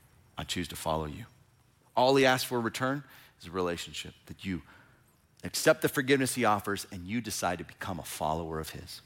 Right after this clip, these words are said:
Ooh. We see this in Romans six twenty-three, "For the wages of sin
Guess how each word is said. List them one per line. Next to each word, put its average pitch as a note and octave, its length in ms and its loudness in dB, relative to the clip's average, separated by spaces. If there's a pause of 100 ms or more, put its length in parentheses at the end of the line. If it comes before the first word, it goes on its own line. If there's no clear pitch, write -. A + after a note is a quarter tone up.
Ooh. D#2 120 -12 (1300)
We F#2+ 80 -4
see C3 160 4
this B2 180 6
in A2+ 60 -2
Romans A#2 340 4
six - 240 -2
twenty-three, A#2+ 460 -2
"For A#2 120 -6
the G#2 80 -2
wages C#3 480 4
of C#3 120 2
sin A#2+ 480 -2